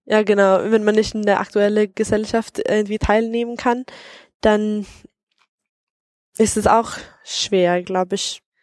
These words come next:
für eine Kultur so zu überleben. Es gibt auch immer diesen Druck, so irgendwie in der aktuelle Technik und so mit zu, zu sein und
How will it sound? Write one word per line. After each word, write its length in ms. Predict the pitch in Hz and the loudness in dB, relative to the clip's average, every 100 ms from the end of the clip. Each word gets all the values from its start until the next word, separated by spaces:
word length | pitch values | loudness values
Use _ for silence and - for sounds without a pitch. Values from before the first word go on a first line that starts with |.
| _ _ | _ _
für 200 | - 180 | -2 0
eine 280 | 190 190 - | 0 -4 -10
Kultur 440 | - 196 - 190 | -12 -10 -2 -2
so 340 | 185 185 185 180 _ _ _ | 0 -2 -4 -6 _ _ _
zu 160 | - | -12
überleben. 760 | - 202 190 185 190 185 190 190 - _ - | -10 -4 0 0 0 -4 -8 -14 -18 _ -10
Es 160 | - 202 | -8 -4
gibt 240 | 233 - | -4 0
auch 220 | - 196 - _ - | 2 0 -2 _ -12
immer 340 | 202 196 190 | -4 0 0
diesen 460 | 185 196 - 190 185 | -2 -8 -6 -6 -8
Druck, 360 | - - 190 - | -10 -6 -6 -8
so 120 | - | -8
irgendwie 480 | 185 180 185 - 190 | -6 -6 -8 -6 -6
in 200 | 190 185 - - - | -6 -10 -18 -18 -4
der 100 | 175 | -2
aktuelle 680 | - - 196 190 190 185 190 _ _ _ | -2 -2 0 2 2 2 -2 _ _ _
Technik 480 | - 202 - 196 202 _ | -2 -2 -2 -4 -4 _
und 140 | - 190 | -8 0
so 160 | 196 | 0
mit 240 | 190 196 - | 2 0 0
zu, 340 | 190 185 190 - - - - _ _ | 0 2 0 -4 -20 -20 -20 _ _
zu 180 | - 208 | -14 -8
sein 440 | - 180 180 185 | -2 2 2 0
und 440 | 185 185 - - | -4 -10 -12 -16